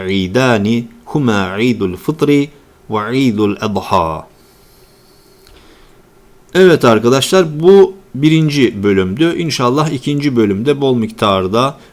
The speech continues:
alıştırmalar yapacağız ve alıştırmaların sonunda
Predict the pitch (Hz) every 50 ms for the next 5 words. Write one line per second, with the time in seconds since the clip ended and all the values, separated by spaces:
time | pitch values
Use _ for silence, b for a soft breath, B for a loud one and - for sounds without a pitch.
0 | B B 113 110 113 113 - - - 117 107 107 104 95 92 87 85 85 95 120
1 | 143 131 - 147 139 127 127 123 123 120 113 110 120 123 117 117 113 - - -
2 | 110 107 104 101 101 98 98 98 95 - - 127 127 113 101 95 92 90 87 107
3 | 123 147 151